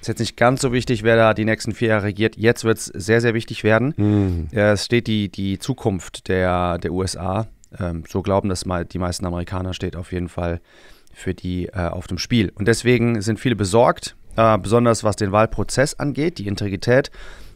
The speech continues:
Speaker 1: Wird wirklich jeder Zettel, äh, gezählt? Werden da nicht wieder, wird da
Speaker 2: Hm.
Speaker 1: gefuscht und so weiter? Manche haben die Theorie, dass da gefuscht worden ist in der Vergangenheit.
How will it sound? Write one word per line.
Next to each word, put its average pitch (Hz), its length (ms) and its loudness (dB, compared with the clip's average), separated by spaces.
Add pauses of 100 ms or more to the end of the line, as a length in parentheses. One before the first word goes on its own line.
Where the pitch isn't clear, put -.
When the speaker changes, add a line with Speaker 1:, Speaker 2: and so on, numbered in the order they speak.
Speaker 1:
Wird 107 300 6
wirklich 117 340 2
jeder 117 220 2
Zettel, 110 480 0
äh, 101 140 -2
gezählt? 120 580 2
Werden 104 220 2
da 104 80 0
nicht 107 180 -2
wieder, 101 180 2
wird 95 140 -4
da 98 100 0
Speaker 2:
Hm. 107 60 0
Speaker 1:
gefuscht 92 420 2
und 95 140 -4
so 98 100 -2
weiter? 101 300 2
Manche 98 220 -2
haben 92 100 -2
die 92 60 -10
Theorie, 95 360 -2
dass 90 200 -6
da 90 180 -2
gefuscht 95 380 -8
worden 95 240 0
ist 92 140 -6
in - 20 -6
der 87 80 -4
Vergangenheit. 92 600 -4